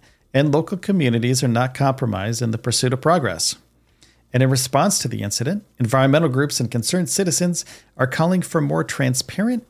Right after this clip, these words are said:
and thorough environmental assessments before future launches.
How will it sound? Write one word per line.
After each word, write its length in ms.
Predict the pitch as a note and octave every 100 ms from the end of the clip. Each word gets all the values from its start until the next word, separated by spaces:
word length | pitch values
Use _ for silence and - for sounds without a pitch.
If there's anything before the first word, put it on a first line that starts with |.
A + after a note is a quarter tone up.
| -
and 160 | C#3
thorough 540 | C3 - C#3+ D3+ E3+ E3+
environmental 680 | D#3+ A#2 A#2+ B2 B2 A#2+ A#2
assessments 580 | A2 - C#3+ - A2+ -
before 480 | - - - A2+
future 400 | A2 - A2 -
launches. 600 | G#2 G#2+ G#2 - - -